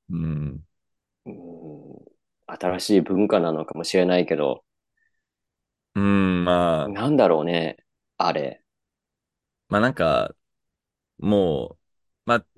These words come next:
Speaker 1: 最近っていうか、あの、まあ、ずっと、あの、
Speaker 2: うん。
Speaker 1: 携帯を持ってこう、子供の時からずっとこういう携帯も、あの、持ってる人、子が、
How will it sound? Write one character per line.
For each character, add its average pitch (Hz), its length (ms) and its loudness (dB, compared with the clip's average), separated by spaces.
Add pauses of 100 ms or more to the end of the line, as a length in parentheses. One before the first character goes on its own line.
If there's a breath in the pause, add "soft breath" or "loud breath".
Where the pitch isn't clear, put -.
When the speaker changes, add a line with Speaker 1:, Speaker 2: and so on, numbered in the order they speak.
Speaker 1:
最 165 260 -2
近 165 420 0
っ - 20 -20 (520)
て 104 80 -2
い 98 60 0
う 87 60 -6
か、 76 320 -2 (240)
あ 80 200 -4
の、 64 480 -4
ま 98 100 2
あ、 - 20 2
ず 120 120 0
っ 123 40 -6
と、 143 420 4 (840)
あ 92 200 0
の、 87 460 -2
Speaker 2:
う - 20 -12
ん。 - 80 -20 (1160)
Speaker 1:
携 120 280 0
帯 123 140 6
を 117 80 6
持 117 140 4
っ - 80 -8
て - 180 -6
こ 64 360 -8 (580)
う、 - 40 -18
子 113 100 2
供 117 160 6
の 117 60 8
時 110 200 0
か 92 140 -2
ら 67 120 0
ず - 120 -12
っ - 80 -20
と - 100 -12
こ 107 140 -4
う - 20 2
い 104 40 -4
う - 40 -20
携 92 180 2
帯 92 100 2
も、 92 200 -2 (220)
あ 92 160 -2
の、 82 200 -2
持 90 140 -2
っ - 40 -18
て - 120 -2
る 92 60 -2
人、 - 360 -6 (640)
子 90 160 0
が、 85 280 4